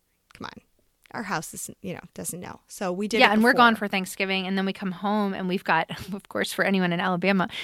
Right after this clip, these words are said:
Speaker 2: we're going to the Alabama Auburn game. So
Speaker 1: <laughs>
Speaker 2: that's basically, that's like a national holiday,
Speaker 1: No, for
Speaker 2: Kirsten.
Speaker 1: sure.
Speaker 2: That's
Speaker 1: No, no, no. I, I get it.
Speaker 2: possibly bigger
Speaker 1: I get
Speaker 2: than
Speaker 1: it.
Speaker 2: Thanksgiving. So, so what I'm saying is that's the weekend after
Speaker 1: Ah.
Speaker 2: Thanksgiving. So there,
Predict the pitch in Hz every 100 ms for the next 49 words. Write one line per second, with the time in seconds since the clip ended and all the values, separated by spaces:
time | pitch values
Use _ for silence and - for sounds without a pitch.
0 | - 202 208 208 - - 185 170 175 -
1 | 175 185 - - - 240 _ _ - -
2 | - 175 160 - 196 - - 190 - 190
3 | - - 262 349 349 277 208 - 190 180
4 | 143 - - 262 185 226 - 226 - 220
5 | 226 220 208 156 185 208 214 190 180 196
6 | 190 190 180 175 175 170 175 165 190 -
7 | - 202 208 190 - - 180 170 170 170
8 | - - - 254 220 214 196 247 226 170
9 | - 180 190 - - - 185 180 170 165
10 | 160 - 165 - 160 165 175 196 233 220
11 | 170 - 175 170 165 - 175 180 196